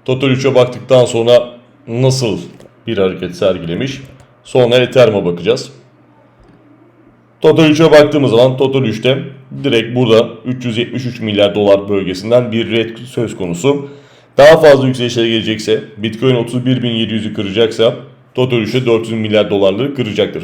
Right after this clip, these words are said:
Fakat şu an kırılımdan ziyade yirmi dokuz bin sekiz yüzün tutması lazım. Çünkü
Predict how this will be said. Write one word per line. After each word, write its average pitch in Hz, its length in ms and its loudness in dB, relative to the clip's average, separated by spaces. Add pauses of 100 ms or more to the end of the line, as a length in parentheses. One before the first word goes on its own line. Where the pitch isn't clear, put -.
Fakat 123 360 2 (120)
şu 143 120 6
an - 260 4 (640)
kırılımdan 135 560 4
ziyade 123 360 4
yirmi 120 180 0
dokuz 131 280 0
bin 120 80 -2
sekiz - 280 -4
yüzün 127 420 -2
tutması 123 440 -4
lazım. 104 440 2 (140)
Çünkü 127 360 -2